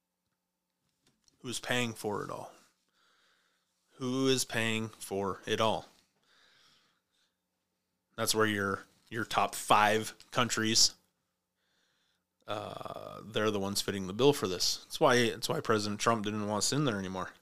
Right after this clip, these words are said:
He's tired of the U S always being the one, the cash cow, our tax dollars going to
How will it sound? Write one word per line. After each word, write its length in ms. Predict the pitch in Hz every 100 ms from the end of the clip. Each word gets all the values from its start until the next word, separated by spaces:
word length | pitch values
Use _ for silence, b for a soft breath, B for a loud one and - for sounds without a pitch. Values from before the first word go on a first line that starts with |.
| _ _ _ _ _ _ _
He's 120 | -
tired 440 | - 113 131 131 110
of 160 | 92
the 60 | 101
U 160 | 107 104
S 240 | 123 -
always 260 | 107 107 101
being 260 | 110 110
the 80 | 107
one, 300 | 104 110 98
the 60 | 95
cash 400 | - 117 123 -
cow, 420 | 120 98 92 92 - -
our 260 | 117 123 131
tax 380 | 147 127 127
dollars 340 | - 107 101 98
going 400 | 117 117 117 104
to 380 | - 110 104